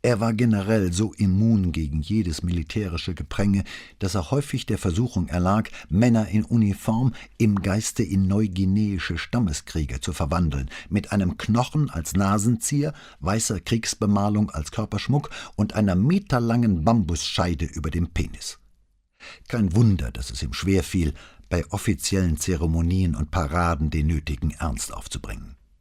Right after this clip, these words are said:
Er betrachtete die Fotos so lange, wie es ihm der Pietät halber geboten schien, dann kehrte er auf seinen Platz zurück. „Erzählen Sie mir mehr von ihm, Signora.“ Ihr Blick war direkt, wenn auch durch eine leichte Alterstrübung entschärft.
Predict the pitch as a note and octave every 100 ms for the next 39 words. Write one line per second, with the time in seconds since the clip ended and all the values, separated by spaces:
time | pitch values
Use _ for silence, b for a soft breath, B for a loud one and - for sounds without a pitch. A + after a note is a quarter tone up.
0 | _ _ _ _ _ _ - E2 F#2+ -
1 | A#2+ - A2 F2 E2 - G2 F2+ - F#2
2 | D#2 E2 F2+ B B B - D#2 - E2
3 | D2 C2+ - C#2 - F2 E2 - E2+ C#2+
4 | B1+ B1 A2 - - A2+ A2 B B B
5 | - F#2+ F2 - G2+ - F#2+ F2 - -
6 | C#2+ C#2+ - C2 - - - - - _
7 | _ _ _ _ _ B - - - B2
8 | C3+ B2+ C3+ C3 D3 C#3+ - - - -
9 | - A#1+ A1+ - - - - _ _ _
10 | _ _ _ _ _ _ - F#2+ E2+ A2
11 | - E2+ C#2+ C2 F#2 - - b b b
12 | b G2 F#2+ D#2+ F2 - - D2+ D2+ C#2+
13 | C#2 D#2 - D2+ D#2 - - - E2 C#2
14 | C#2 - C#2 - - -